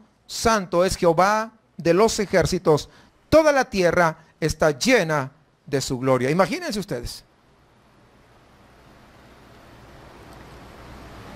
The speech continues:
Un día estar en el templo, cuando de repente ve, en una visión ve a Dios.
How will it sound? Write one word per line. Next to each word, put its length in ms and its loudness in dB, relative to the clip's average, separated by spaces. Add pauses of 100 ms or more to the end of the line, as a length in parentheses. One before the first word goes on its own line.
(140)
Un 100 4
día 140 6
estar 180 2
en 140 -2
el 80 -4
templo, 500 0 (720)
cuando 220 2
de 80 4
repente 480 2
ve, 160 -2
en 200 -6
una 140 0
visión 340 0
ve 140 0
a 80 2
Dios. 500 -6